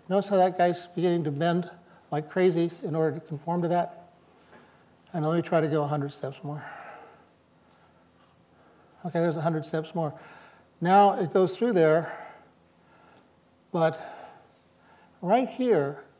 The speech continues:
it, it kinda has to bend itself real hard, and it'll do it. But you, you, you say, "Well, I'm not sure it really should be doing that 'cause I'm actually trying to fit a smooth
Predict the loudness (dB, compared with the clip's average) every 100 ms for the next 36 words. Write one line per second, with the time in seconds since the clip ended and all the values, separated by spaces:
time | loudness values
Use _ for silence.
0 | _ -12 -10 -6 -4 0 0 0 -2 -4
1 | 0 2 4 0 -2 -2 0 0 0 2
2 | 2 2 -4 -18 -20 _ -20 -16 -12 -10
3 | -10 4 8 8 8 8 8 6 2 -8
4 | -8 -8 -10 -12 -20 -20 _ _ 4 4
5 | 4 -2 -2 0 0 0 -4 2 4 8
6 | 8 6 2 -2 -2 -2 0 -2 -2 -2
7 | -2 0 -2 -2 -2 -2 0 2 2 0
8 | -4 -2 -2 -2 -2 -2 -2 -4 2 2
9 | 2